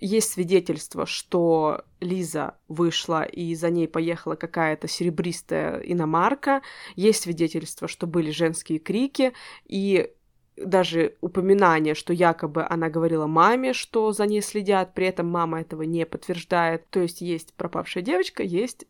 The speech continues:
серебристая машина. Сразу же на просьбу Татьяны, которая обзвонила своих родственников, обзвонила друзей Лизы, собираются,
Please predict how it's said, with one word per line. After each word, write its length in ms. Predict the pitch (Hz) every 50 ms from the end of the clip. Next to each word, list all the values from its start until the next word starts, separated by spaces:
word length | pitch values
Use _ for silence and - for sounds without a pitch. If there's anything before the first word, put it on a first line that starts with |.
| _
серебристая 560 | - - - 165 160 151 175 185 - - 175
машина. 480 | 165 165 170 170 - - 156 156 - - - _ - - - - - -
Сразу 380 | - - 233 277 330 311 285 240
же 220 | 196 196 214 220
на 280 | 214 202 202 202 185 180
просьбу 400 | 180 - 202 220 226 196 175 170
Татьяны, 560 | - 190 196 - - 170 156 156 160 180 190
которая 420 | 185 202 180 - 185 185 185 180
обзвонила 520 | - - 175 175 175 185 185 202 214 202 180
своих 320 | - - 202 202 196 -
родственников, 560 | 160 156 165 - - 196 180 165 - 170 -
обзвонила 500 | 175 170 - - - 190 196 220 240 226
друзей 480 | 180 - - 214 220 - - 160 156 156
Лизы, 300 | 165 190 202 185 170 - - - - -
собираются, 960 | - - 175 170 185 214 240 254 254 - - - - 196 175 170 - -